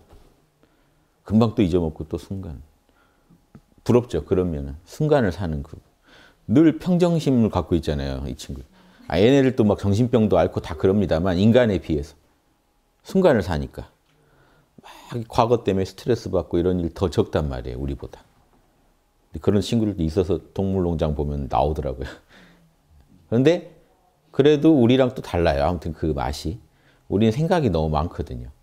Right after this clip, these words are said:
그러니까 생각에서 벗어나기만 해도 도인이라고 그러는데, 그럼 기-, 저기 보시-, 산에 가서 고양이 한번 보세요. 그, 그 여유로운 모습. 배 깔고 누워있는 모습 보면 아마 여러분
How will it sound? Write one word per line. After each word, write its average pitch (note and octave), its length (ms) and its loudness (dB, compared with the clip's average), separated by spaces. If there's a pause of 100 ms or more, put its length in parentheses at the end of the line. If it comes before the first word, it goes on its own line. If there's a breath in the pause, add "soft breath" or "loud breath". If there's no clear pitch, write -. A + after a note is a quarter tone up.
(460 soft breath)
그러니까 C3+ 380 2
생각에서 A3+ 560 2
벗어나기만 C3+ 720 4
해도 A2 240 2
도인이라고 B2 520 4
그러는데, E2 540 -2 (580)
그럼 E3 260 0 (140)
기-, B2 220 -4
저기 B2 220 0
보시-, - 320 -6 (220)
산에 D#3 360 -6
가서 G2 240 2
고양이 F#2 440 2
한번 F#2 300 -10 (920 soft breath)
보세요. F2 560 -2
그, D#2 160 -12 (220)
그 - 200 -10
여유로운 F2 460 2
모습. C#2+ 320 -8 (1200 loud breath)
배 G2 80 0
깔고 F#2 300 2
누워있는 F2 420 -2
모습 D2 260 -8
보면 D#2 180 -4
아마 D2+ 200 -2
여러분 D2+ 420 -2